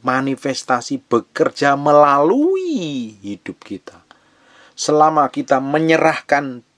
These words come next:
tubuh ini kepada kehendak Tuhan, Tuhan akan leluasa berkuasa dalam hidup kita. Kita akan dipakai dalam skala yang Tuhan mau.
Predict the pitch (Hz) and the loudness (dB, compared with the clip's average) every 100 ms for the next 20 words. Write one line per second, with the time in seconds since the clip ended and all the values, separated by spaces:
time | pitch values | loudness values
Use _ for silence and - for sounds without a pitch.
0 | _ 170 156 - 123 117 117 117 101 101 | _ -2 -2 -2 -4 -2 -2 0 -2 -2
1 | 113 95 90 92 - - 107 87 80 - | -4 -2 -2 -4 -4 -8 -6 -6 -14 -20
2 | - - - - - 170 160 156 156 151 | -20 -20 -20 -20 2 4 4 2 0 2
3 | 160 160 147 - 151 - 120 - 180 247 | 4 4 4 2 -2 -2 -6 -4 0 0
4 | 269 254 - 120 95 92 - - - _ | 0 -4 -6 -8 -8 -12 -16 -20 -20 _
5 | - 101 95 92 90 98 - - 78 - | -14 -8 -8 -8 -10 -10 -12 -12 -16 -20
6 | _ _ _ _ _ _ _ _ 117 123 | _ _ _ _ _ _ _ _ 0 0
7 | 113 107 - - - 160 127 110 98 98 | 0 -6 -6 -8 -6 -6 -2 0 -2 -4
8 | - - 147 156 151 156 156 156 160 - | -8 -6 -4 0 0 2 0 -4 -12 -20
9 | _ - 311 175 113 104 104 95 87 82 | _ 2 2 2 -4 -10 -8 -8 -8 -10